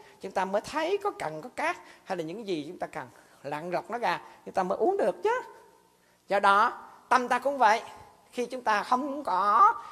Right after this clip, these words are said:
biết thanh lọc nó, chúng ta không có gạn lọc nó,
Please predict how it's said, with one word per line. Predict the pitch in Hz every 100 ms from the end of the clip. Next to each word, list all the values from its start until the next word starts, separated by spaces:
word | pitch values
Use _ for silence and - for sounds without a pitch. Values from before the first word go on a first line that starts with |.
| - -
biết | 262 294 -
thanh | -
lọc | 220 160
nó, | 208 254 262 - - - -
chúng | 240
ta | 220
không | 262
có | 226
gạn | 330 196 226
lọc | 202 254
nó, | 285 392